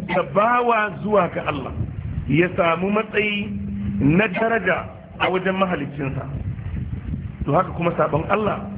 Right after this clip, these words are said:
ke nisanta mutum da mahaliccinsa. Akan haramta wa mutum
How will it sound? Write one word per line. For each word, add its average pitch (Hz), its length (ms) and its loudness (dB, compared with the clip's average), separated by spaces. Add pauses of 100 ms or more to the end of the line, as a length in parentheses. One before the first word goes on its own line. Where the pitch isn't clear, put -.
(640)
ke 151 160 0
nisanta 170 760 2
mutum 165 540 0
da 131 80 2
mahaliccinsa. 120 720 0 (1400)
Akan 214 280 0
haramta 185 400 2
wa 165 120 2
mutum 156 400 -2